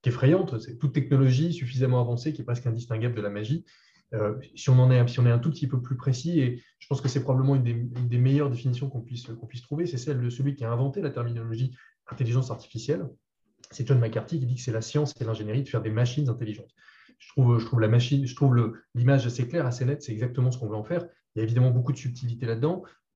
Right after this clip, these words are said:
Il y a des, il y a une définition du, du Larousse qui est plus, euh, plus précise encore sur, euh, une capacité à simuler l'intelligence humaine, et c'est un petit peu là où on, c'est un peu là où on en vient, et c'est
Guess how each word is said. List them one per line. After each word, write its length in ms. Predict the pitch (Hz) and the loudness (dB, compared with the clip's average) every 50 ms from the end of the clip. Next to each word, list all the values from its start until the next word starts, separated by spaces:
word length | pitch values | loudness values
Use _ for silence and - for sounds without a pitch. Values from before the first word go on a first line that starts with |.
| _ _ _ _ - | _ _ _ _ -4
Il 80 | 107 | 2
y 60 | 120 | 4
a 20 | 135 | 4
des, 100 | 135 139 | 6 6
il 280 | 127 123 117 113 110 | 4 4 2 0 -2
y 40 | 107 | -2
a 40 | 117 | -2
une 160 | 120 113 107 | -2 -2 -2
définition 500 | 110 117 - - 123 - - - 131 123 | -2 -4 -4 -2 -2 -2 -2 0 0 0
du, 160 | 120 104 - | 0 -2 -4
du 120 | - 107 104 | -10 -14 -12
Larousse 260 | 107 113 120 120 - | -8 -6 -6 -6 -8
qui 60 | - | -10
est 60 | _ | _
plus, 260 | _ - 120 110 107 104 | _ -8 -6 -6 -4 -6
euh, 80 | 101 - - _ _ _ _ _ - 107 117 123 107 - | -8 -10 -12 _ _ _ _ _ -20 -18 -16 -16 -16 -16
plus 160 | - - 120 - | -14 -14 -12 -10
précise 420 | - 147 139 - - 165 165 151 | -8 -8 -8 -8 -6 -6 -4 -2
encore 380 | 139 135 135 147 147 147 139 - | -2 -2 0 2 2 0 0 -2
sur, 460 | - - 123 120 107 110 107 - - _ _ _ - | -8 -6 -4 -2 -2 -2 -4 -8 -10 _ _ _ -18
euh, 60 | 101 104 101 104 101 104 | -16 -14 -14 -14 -14 -14
une 280 | 107 107 104 101 101 - | -12 -12 -12 -12 -12 -8
capacité 600 | - 127 123 127 120 - 127 120 - 135 131 127 | -6 -2 -2 -2 -2 -2 -4 -2 0 2 2 2
à 140 | 104 101 - | 0 -2 -4
simuler 580 | - - - - 147 139 139 143 143 156 165 | -8 -6 0 4 6 8 8 8 6 6 4
l'intelligence 480 | 160 127 120 120 113 113 117 113 - - | 4 2 0 -2 -4 -4 -6 -6 -4 -4
humaine, 200 | 147 175 185 147 | -4 -2 -2 -4
et 40 | 120 | -4
c'est 140 | - - | -4 -4
un 60 | 107 107 | -6 -6
petit 100 | - - | -6 -4
peu 100 | - 123 120 | -2 0 4
là 160 | 123 127 127 | 4 4 4
où 100 | 120 110 | 2 0
on, 240 | 110 107 110 107 - | -2 -4 -6 -8 -12
c'est 160 | - - 110 | -10 -8 -6
un 60 | 110 | -4
peu 140 | 110 - 123 | 0 2 2
là 100 | 120 117 | 4 4
où 40 | 113 | 2
on 120 | 110 107 | 2 2
en 100 | 113 123 | 2 2
vient, 220 | 123 147 180 185 147 | 2 2 2 0 -2
et 20 | |
c'est 220 | - - 107 101 | -4 -4 -10 -16